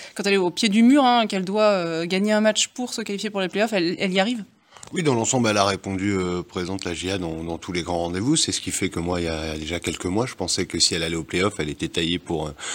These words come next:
Speaker 2: pour y briller, parce que dans l'ensemble, les dates qui ont été entourées sur le calendrier, elles ont toujours répondu, euh,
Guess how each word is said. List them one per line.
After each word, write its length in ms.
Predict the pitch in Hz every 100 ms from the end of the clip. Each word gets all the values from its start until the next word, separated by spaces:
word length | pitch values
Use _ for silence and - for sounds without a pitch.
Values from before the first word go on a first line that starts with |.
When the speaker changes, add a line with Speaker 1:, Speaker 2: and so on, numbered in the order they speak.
| -
Speaker 2:
pour 220 | - 95 92
y 20 |
briller, 320 | 87 101 143
parce 220 | 147 90
que 360 | - 85 78 76
dans 160 | 76
l'ensemble, 420 | 78 80 - 98 87
les 80 |
dates 240 | 82 92 -
qui 60 |
ont 60 | 80
été 140 | 76
entourées 320 | 82 80 85 85
sur 160 | 85
le 40 | 78
calendrier, 540 | 85 82 78 87 120
elles 300 | 107 76 -
ont 60 | 71
toujours 320 | 82 80 80
répondu, 340 | 78 85 85
euh, 140 | 80